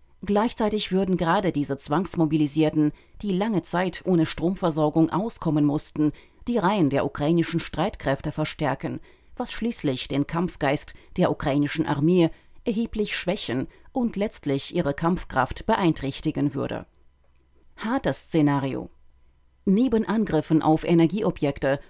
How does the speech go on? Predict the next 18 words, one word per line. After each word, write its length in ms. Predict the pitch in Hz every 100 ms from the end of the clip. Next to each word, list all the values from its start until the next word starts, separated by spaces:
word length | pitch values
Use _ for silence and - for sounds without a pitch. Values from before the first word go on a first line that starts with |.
| -
würden 340 | - 175 233 226
die 80 | 208
russischen 400 | 214 208 196 190
Streitkräfte 760 | - 151 185 - 127 - 139 - - -
auch 240 | 233 240
die 140 | -
Verkehrsinfrastruktur 1300 | 196 180 180 202 - 156 143 - 143 - 156 - 160
attackieren. 640 | 147 151 143 156 147 - - _ _ _ _ _ -
In 160 | - 220
der 160 | 220
Ukraine 500 | 202 - 196 214 214
wären 320 | 180 185 165 156
Brücken 400 | 160 202 170 170
und 240 | 165 156
Eisenbahnknotenpunkte 1300 | 156 196 196 151 139 - 160 147 156 - 151 - 151 - - -
unter 260 | 240 233
ständigem 560 | 214 - 147 151 156 151
Beschuss. 540 | 208 - 151 - -